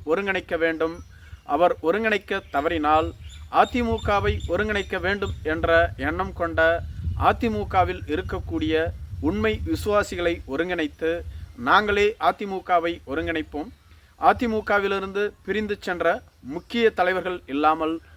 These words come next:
தொடர்ச்சியாக அதிமுக இரண்டாயிரத்தி பதினாறாம் ஆண்டிலிருந்து தோல்விகளை சந்தித்து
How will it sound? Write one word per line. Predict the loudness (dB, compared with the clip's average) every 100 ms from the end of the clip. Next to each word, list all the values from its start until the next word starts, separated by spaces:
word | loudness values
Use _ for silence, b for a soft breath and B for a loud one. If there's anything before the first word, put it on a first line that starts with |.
| b b
தொடர்ச்சியாக | 0 2 0 2 4 4 2 -6 -6 -2
அதிமுக | -2 0 -6 -8 -2 4 4 4 b b b
இரண்டாயிரத்தி | -6 2 6 6 2 -4
பதினாறாம் | -4 2 4 4 2 -2 -4
ஆண்டிலிருந்து | 0 2 2 0 -8 -10 -2
தோல்விகளை | -2 0 -2 -2 -2
சந்தித்து | -4 -6 -6 -4